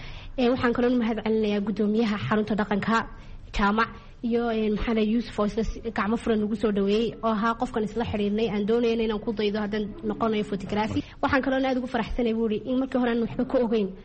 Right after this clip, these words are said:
Een, laaskeel iyo taariikhahayga inaan maanta wax badan ka ogaaday, wax badan iska bedeleen. Xaggii dhaqankana aan soo arkay waxyaabihii hore ee dhaqan ahaaneed ee loo isticmaali ka-,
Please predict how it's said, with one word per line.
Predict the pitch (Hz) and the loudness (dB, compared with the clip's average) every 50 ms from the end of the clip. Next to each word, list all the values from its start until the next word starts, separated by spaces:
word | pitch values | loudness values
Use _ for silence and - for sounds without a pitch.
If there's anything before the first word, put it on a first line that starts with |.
| - - - - - - | -20 -20 -20 -14 -8 -4
Een, | 233 214 208 208 | -2 0 2 2
laaskeel | 214 220 220 208 - - - 254 233 226 220 | 2 0 0 -2 -2 0 2 2 2 2 2
iyo | 214 214 220 | 0 0 0
taariikhahayga | 214 - 214 202 208 214 - - 254 226 208 196 185 - - - - - - - - - | 0 0 0 0 0 0 0 0 0 0 0 0 -2 -4 -8 -12 -16 -16 -16 -12 -6 0
inaan | 269 254 247 226 226 226 | 2 2 2 2 2 2
maanta | 220 220 247 254 262 254 | 2 2 2 2 0 -2
wax | - - | -2 -2
badan | 233 226 226 226 | 0 0 0 0
ka | - 240 | 0 0
ogaaday, | 220 214 208 208 202 208 220 233 240 233 226 | 0 0 0 0 0 0 0 0 -2 -2 -2
wax | - 277 - | -2 -2 -2
badan | - 240 226 233 240 | 0 0 2 2 2
iska | 226 220 - - 247 226 196 | 0 0 -2 -2 0 0 0
bedeleen. | 208 190 214 220 214 208 - - - - - - | 0 -2 -2 -2 -4 -6 -8 -14 -18 -18 -8 -2
Xaggii | - 285 277 - 277 269 | 0 0 2 2 2 2
dhaqankana | 226 269 - 240 220 180 233 226 240 247 | 2 2 0 0 0 0 0 2 2 2
aan | 226 233 226 220 196 | 2 2 0 0 0
soo | - 254 | 2 2
arkay | 247 233 226 208 - 254 233 | 2 2 2 0 0 0 0
waxyaabihii | 226 - - 226 220 233 240 277 285 269 | 0 0 0 2 2 2 4 4 4 2
hore | 220 214 220 226 233 240 233 - - - | 2 2 2 2 2 2 0 0 -2 -2
ee | 233 220 | -2 0
dhaqan | 208 254 247 226 220 | 2 2 2 2 0
ahaaneed | 214 185 226 214 214 214 220 233 240 226 - - - - - - - | 0 2 2 2 2 2 2 2 0 0 -4 -12 -16 -16 -18 -12 -6
ee | - 220 | -2 0
loo | 220 226 240 | 2 4 4
isticmaali | 262 254 - 233 190 214 226 233 233 233 | 2 2 -2 -2 0 0 2 2 0 0
ka-, | - 240 | -2 -2